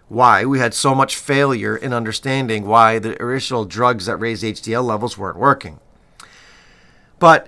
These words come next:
it is actually a major player in cell signaling and immune activity,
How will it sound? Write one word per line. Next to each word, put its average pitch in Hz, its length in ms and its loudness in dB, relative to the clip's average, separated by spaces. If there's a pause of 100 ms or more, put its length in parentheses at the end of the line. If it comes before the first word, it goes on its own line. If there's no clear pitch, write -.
it 170 160 2
is 143 80 2
actually 180 320 6
a 151 60 4
major 180 340 4
player 131 340 2
in 143 120 0
cell 120 220 2
signaling 131 580 0
and 123 80 -2
immune 101 240 -4
activity, 127 580 0